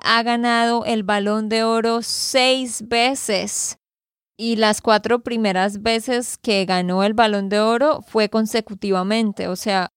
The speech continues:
una vez después de la otra, cuatro veces ganó el Balón de Oro. Y también ha recibido seis botas de oro, una fifa World Player y un The Best fifa.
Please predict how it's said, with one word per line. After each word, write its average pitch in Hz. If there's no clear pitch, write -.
una 233
vez 214
después 202
de 214
la 196
otra, 190
cuatro 214
veces 208
ganó 185
el 190
Balón 180
de 196
Oro. 208
Y 214
también 226
ha 226
recibido 240
seis 262
botas 233
de 202
oro, 240
una 277
fifa 262
World 240
Player 247
y 208
un 226
The 202
Best 196
fifa. 233